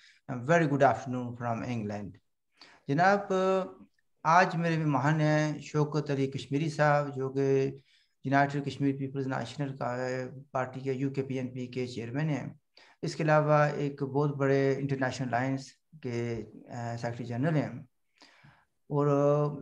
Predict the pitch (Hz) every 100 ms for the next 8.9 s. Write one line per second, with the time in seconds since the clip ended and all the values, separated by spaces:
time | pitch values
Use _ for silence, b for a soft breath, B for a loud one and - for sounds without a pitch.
0 | - - 180 160 170 170 156 147 147 147
1 | 156 151 135 139 - 151 151 151 151 147
2 | - _ _ _ 127 131 127 117 139 135
3 | 139 139 135 143 143 143 139 143 139 147
4 | 131 127 127 123 - 123 120 120 131 127
5 | 123 147 151 _ _ _ _ b b b
6 | b _ _ _ _ 165 156 151 147 -
7 | 151 147 139 135 135 135 135 127 123 131
8 | 123 110 110 113 113 - - -